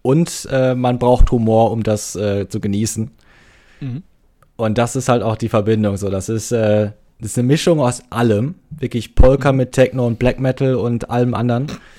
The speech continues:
Speaker 1: Äh, ja. Und wie gesagt, das ist zwischendurch echt lustig. Und deswegen, äh, passt das halt gut zu meiner Literatur.
Speaker 2: Natürlich. Das klingt wie, klingt wie Sorg. <laughs>
Speaker 1: Ja, oder?
Speaker 2: Ja, definitiv.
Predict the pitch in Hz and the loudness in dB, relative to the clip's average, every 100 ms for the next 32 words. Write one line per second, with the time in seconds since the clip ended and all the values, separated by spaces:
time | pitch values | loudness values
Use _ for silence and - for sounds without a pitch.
0 | - - - - _ - 113 113 113 110 | -20 -20 -20 -20 _ -4 0 2 2 0
1 | 113 - 113 92 - _ - 127 123 123 | -4 -4 -2 -2 -4 _ -4 0 0 2
2 | 123 120 113 - 131 123 113 123 107 117 | 2 0 -4 -4 -2 -2 -2 -4 -2 -2
3 | 135 - 120 - - - - - - 110 | -2 -2 -4 -6 -20 -20 -20 -20 -14 -10
4 | 101 123 127 127 120 120 120 117 113 - | -6 -4 -4 -4 -4 -4 -4 -6 -8 -8
5 | 110 104 104 - 107 - 92 - 90 85 | -4 -2 2 2 2 0 -4 -4 -8 -6
6 | 104 101 101 95 95 95 95 _ 98 104 | -10 -8 -6 -4 -4 -6 -8 _ -12 -10
7 | 101 104 - _ _ _ _ _ _ _ | -10 -12 -14 _ _ _ _ _ _ _
8 | _ _ 113 - 117 104 - _ 131 - | _ _ -18 -14 -14 -14 -20 _ -10 -10
9 | - 170 151 151 143 - 175 175 147 131 | -4 -4 -4 -6 -6 -4 -6 -4 -6 -4
10 | 120 - - - - - - - 285 - | -8 -10 -18 -18 -18 -4 -4 -2 -8 -10
11 | - - 214 - - - - - 190 180 | -18 -14 -14 -12 -14 -14 -20 -14 -10 -8
12 | 90 104 170 208 - - - - - - | -6 -4 -4 -8 -16 -18 -18 -18 -20 -20
13 | - - 349 - 160 180 196 196 233 - | -10 -6 -6 -4 -4 -2 -2 -4 -6 -8